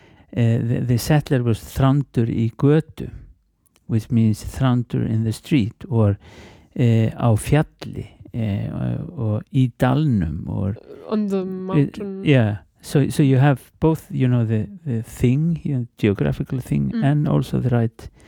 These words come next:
Speaker 1: preposition.
Speaker 2: <laughs>
Speaker 1: So, which is, like, fun in German, you know.
Speaker 2: Ah, right, yeah.
Speaker 1: Yeah, so.
Speaker 2: But w-, would you, um, like, if you get children, would they get the same last name then, or?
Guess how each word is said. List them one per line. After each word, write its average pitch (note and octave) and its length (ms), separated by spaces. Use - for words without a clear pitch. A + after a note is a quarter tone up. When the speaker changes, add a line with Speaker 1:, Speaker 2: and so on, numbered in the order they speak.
Speaker 1:
preposition. - 760
Speaker 2:
<laughs> - 220
Speaker 1:
So, A#2 320
which C#3 340
is, G3 160
like, C#3 160
fun G#2 440
in G2 240
German, - 360
you - 120
know. A2+ 280
Speaker 2:
Ah, C#4 220
right, G3 340
yeah. G3 120
Speaker 1:
Yeah, A2 140
so. - 340
Speaker 2:
But G#3+ 160
w-, - 340
would A3 260
you, A3 420
um, F#3+ 640
like, G3+ 160
if G3 100
you G#3+ 60
get - 440
children, A#3 640
would G#3+ 160
they G#3+ 120
get G3+ 200
the G#3 80
same C#4 300
last C#4 300
name C#4 160
then, C4+ 280
or? G#3 320